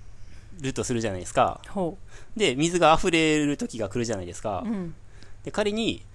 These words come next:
Speaker 1: そのコップに、まあ、ちょっとだけ入ってる状態と、中ぐらいに入ってる状態と、
Speaker 2: うん。
Speaker 1: 満パン入ってる状態と、
Speaker 2: うん。
Speaker 1: 溢れた状態っていう、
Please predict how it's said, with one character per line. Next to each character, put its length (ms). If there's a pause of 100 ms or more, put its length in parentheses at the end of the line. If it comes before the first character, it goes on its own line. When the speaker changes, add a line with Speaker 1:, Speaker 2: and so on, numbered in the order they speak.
(280)
Speaker 1:
そ 120
の 480
コ 100
ッ 20 (280)
プ 120
に、 320 (340)
ま 100
あ、 60
ち 120
ょ 20
っ 20
と 100
だ 80
け 80
入 120
っ 40
て 120
る 80
状 140
態 180
と、 320 (360)
中 180
ぐ 80
ら 80
い 40
に 60
入 80
っ 40
て 100
る 80
状 160
態 160
と、 360
Speaker 2:
う 60
ん。 160 (180)
Speaker 1:
満 140
パ 140
ン 20
入 140
っ 20
て 80
る 80
状 140
態 140
と、 280 (300)
Speaker 2:
う 40
ん。 140
Speaker 1:
溢 160
れ 60
た 120
状 200
態 140
っ 20
て 180
い 200
う、 60